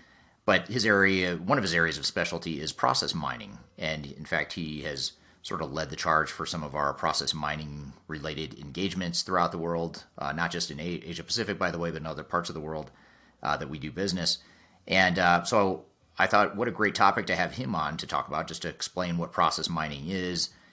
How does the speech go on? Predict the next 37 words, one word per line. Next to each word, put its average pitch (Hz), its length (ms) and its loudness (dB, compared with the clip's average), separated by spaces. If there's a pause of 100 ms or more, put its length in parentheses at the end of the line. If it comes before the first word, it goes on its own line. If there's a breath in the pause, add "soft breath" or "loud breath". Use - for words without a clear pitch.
(140 soft breath)
It's - 140 -8
sort 80 140 -2
of 71 60 -6
an 73 80 -4
emerging 80 440 -2
technology 80 540 -4
with 69 100 -12
a 64 80 -6
huge 90 240 -8
amount 78 160 -4
of 69 80 -8
potential 85 600 -4
that 65 420 -10
I - 120 -18
think 78 140 -10
a 71 60 -8
lot 71 120 -2
of 73 80 -10
organizations 73 680 -8
maybe 76 240 -8
know 78 180 -6
the - 140 -12
term, 113 300 4
but 87 100 -2
don't 78 240 -8
fully 87 260 -4
understand 76 400 -4
how 73 160 2
it 62 80 -8
works 95 420 0
or 76 100 -2
how 73 140 0
it 69 60 -6
might 73 220 -4
relate 78 320 -8
to 87 80 -6
their 76 400 0